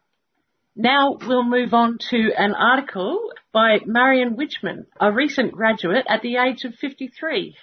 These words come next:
The title of the article is Never Too Late. When I went to my graduation, the kids were cheering. They were just so proud. A good news story.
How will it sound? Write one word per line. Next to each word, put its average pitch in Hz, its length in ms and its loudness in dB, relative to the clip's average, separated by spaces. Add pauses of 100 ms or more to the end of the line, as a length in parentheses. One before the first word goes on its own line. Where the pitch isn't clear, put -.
(140)
The 220 80 -4
title 240 540 2 (100)
of 180 140 -10
the 185 80 -4
article 190 420 -2
is 170 240 -10 (400)
Never 254 300 0
Too 226 260 -6
Late. 165 360 -2 (480)
When 214 120 2
I 190 160 4
went 254 300 -2 (140)
to 220 60 -8
my 180 220 -4
graduation, 233 840 -2 (160)
the 202 80 -2
kids - 300 -8 (120)
were 254 100 -14
cheering. 151 520 -2 (100)
They 175 120 2
were 170 120 -6
just 214 360 -2 (220)
so 185 280 0 (160)
proud. 151 360 -6 (420)
A 254 60 0
good 254 200 -4
news 165 240 -6
story. 131 320 -12